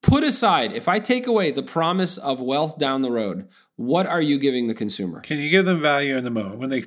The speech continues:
Speaker 2: when they tap the button, can you give them value?
Speaker 1: Can you? Maybe, I mean, you, you might smile if you see the N F T image of the monkey. Maybe. Is that the value? Collecting stuff?
Speaker 2: Yes. The sense of ownership, but that is not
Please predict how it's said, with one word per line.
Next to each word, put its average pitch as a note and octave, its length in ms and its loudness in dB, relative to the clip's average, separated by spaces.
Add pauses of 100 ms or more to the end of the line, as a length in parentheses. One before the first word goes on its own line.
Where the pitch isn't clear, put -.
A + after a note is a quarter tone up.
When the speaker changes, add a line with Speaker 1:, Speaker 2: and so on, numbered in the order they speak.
(120)
Speaker 2:
when C#3+ 140 -6
they C3+ 120 -2
tap F3 360 0
the - 60 -2
button, A2+ 380 -4 (140)
can B2 160 -10
you A2+ 60 -6
give A2+ 140 -2
them G#2+ 120 -6
value? G2 300 -12 (420)
Speaker 1:
Can B2+ 240 -2
you? D4 200 -4 (340)
Maybe, D3+ 400 0
I C3 40 -8
mean, B2 200 0
you, G#2+ 80 -2
you C3 160 -2
might B2 180 -2
smile F3+ 560 0
if C3+ 140 -4
you C3+ 60 -2
see D3 180 -4
the C3 120 -2
N B2+ 120 -2
F B2+ 100 -6
T C#3+ 180 -2
image A#2+ 280 -2
of A2 80 -8
the G#2 80 -4
monkey. B2+ 540 -2 (540)
Maybe. F#3+ 540 0 (400)
Is A#2 120 -6
that D#3 180 2
the A#3 60 -4
value? C#4 400 0 (500)
Collecting D#3 420 0
stuff? A3+ 320 -2
Speaker 2:
Yes. - 320 0 (560)
The D3 120 0
sense A3+ 380 2
of A#3 140 2
ownership, D#3 580 2
but E3 120 -6
that G3+ 240 4
is F3 120 2
not D3+ 460 2